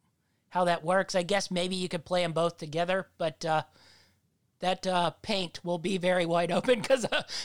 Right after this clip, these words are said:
I don't think <laughs> any of those two have guarded anybody in about ten years.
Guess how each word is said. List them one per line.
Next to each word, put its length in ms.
I 100
don't 160
think 180
<laughs> 160
any 320
of 160
those 260
two 140
have 160
guarded 320
anybody 480
in 80
about 320
ten 240
years. 540